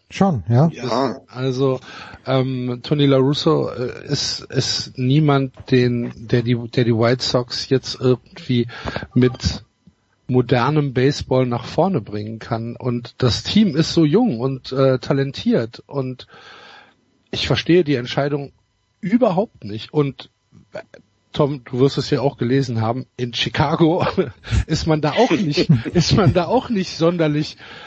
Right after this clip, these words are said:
Speaker 3: äh, begeistert von der Entscheidung. Also die Leute sagen halt auch,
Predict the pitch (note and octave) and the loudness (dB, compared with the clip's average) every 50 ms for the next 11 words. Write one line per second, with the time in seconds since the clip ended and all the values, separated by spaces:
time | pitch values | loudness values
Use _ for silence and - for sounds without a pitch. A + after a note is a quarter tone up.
0 | - - - - C3+ C3 C3 A#2+ A2 D3 C3 B2+ B2+ C#3+ F#3 A#3+ - - - D3+ | -20 -20 -8 -4 -2 -2 -2 2 0 0 2 2 2 4 2 2 0 0 -2 -2
1 | C#3 - - B2+ B2 B2+ B2+ A#2+ A#2+ B2 B2+ - - C#3 A#2+ A#2+ A#2 A#2+ A#2 A#2+ | -2 0 -2 -4 0 0 0 0 0 -2 -4 -2 0 0 0 0 0 -2 -4 -4
2 | B2 B2 - B2 A#2 A2+ G#2 G#2+ G#2+ A2 A2 - A2 G#2 B2+ B2 A#2+ A#2+ A2+ A#2+ | -6 -4 -4 -4 -2 -2 0 0 0 0 0 -2 0 2 2 2 2 2 2 2
3 | A2+ A2+ - - B2 B2+ - | 2 2 0 0 0 0 0